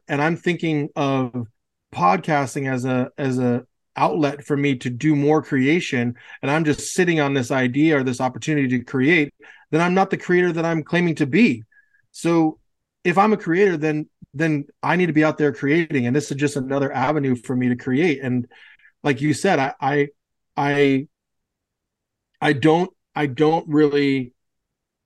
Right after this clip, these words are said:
you know, I don't really focus my energy on, you know, number of likes or, or the amount of engagement that I'm getting on a post or on an episode. But then, like you said, I got a phone call randomly this afternoon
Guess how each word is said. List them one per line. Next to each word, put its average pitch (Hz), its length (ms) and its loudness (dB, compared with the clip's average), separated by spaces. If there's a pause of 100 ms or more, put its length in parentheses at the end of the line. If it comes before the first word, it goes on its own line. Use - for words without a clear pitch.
(800)
you 151 100 0
know, 135 60 0
I 131 60 -2
don't 170 200 2
really 160 200 6
focus 156 600 0
my 135 560 -2
energy 143 600 0
on, 127 500 -2
you 117 500 -8
know, 123 120 0
number 135 320 2
of 127 100 -2
likes 127 460 0
or, 123 500 -2
or 123 440 0
the 131 120 0
amount 123 280 0
of 123 100 -2
engagement 123 580 -2
that 127 80 -4
I'm 120 140 -2
getting 123 480 -2
on 113 500 -4 (380)
a 135 80 -2
post 131 500 0
or 127 240 0
on 123 80 2
an 120 80 0
episode. 123 580 0 (300)
But 143 140 2
then, 147 240 4
like 139 180 -2
you 135 80 0
said, 165 260 2
I 135 60 2
got 131 140 0
a 120 40 -4
phone 151 240 0
call 139 200 -2
randomly 135 380 -2
this 127 200 -2
afternoon 135 720 2